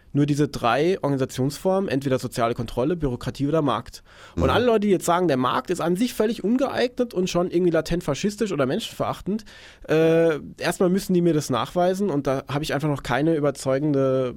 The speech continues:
Speaker 1: stringente Argumentation gesehen jetzt persönlich. Und, ähm, was natürlich prima wäre, wenn die sagen würden, wie man nur mit sozialer Kontrolle und Bürokratie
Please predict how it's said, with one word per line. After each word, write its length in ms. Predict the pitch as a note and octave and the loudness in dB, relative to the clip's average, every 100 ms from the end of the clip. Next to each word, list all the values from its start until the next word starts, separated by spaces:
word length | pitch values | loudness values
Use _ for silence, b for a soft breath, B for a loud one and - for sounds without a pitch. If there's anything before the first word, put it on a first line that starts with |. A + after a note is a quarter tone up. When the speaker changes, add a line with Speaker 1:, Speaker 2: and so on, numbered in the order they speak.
| - | -12
Speaker 1:
stringente 480 | - C3+ C3 C3+ B2+ | -6 -2 0 2 0
Argumentation 580 | B2+ B2+ B2 - C3 B2+ | 0 0 -2 -2 -2 0
gesehen 400 | G#2 A2 B2+ D#3+ | -2 0 0 0
jetzt 240 | G3 - | -2 -2
persönlich. 520 | E3+ E3 F3+ G3 G3+ B B B B | -2 2 2 0 -4 B B B B
Und, 420 | D#3+ A3 B3 - | 4 4 0 0
ähm, 220 | F3 E3+ | 2 2
was 140 | D3+ E3+ | 2 0
natürlich 340 | D#3 D#3 - | 0 -2 -2
prima 340 | - C#3 D3+ | 0 2 2
wäre, 340 | D#3 E3+ F3 F#3+ B B | 2 2 2 -2 B B
wenn 100 | C#3+ | 0
die 80 | D#3 | 2
sagen 300 | C#3 C#3+ D3+ | 2 2 2
würden, 200 | E3 D3 | 2 2
wie 80 | D#3+ | 2
man 160 | C#3+ | 2
nur 120 | D3 A3+ | 2 2
mit 120 | A#3+ | 0
sozialer 400 | G3+ - E3+ F3+ | -4 0 0 0
Kontrolle 380 | F3+ - E3 E3 | -2 0 2 2
und 100 | D#3 | 0
Bürokratie 720 | D3+ D3 - - E3 B2+ | -4 -4 -6 -4 -2 -2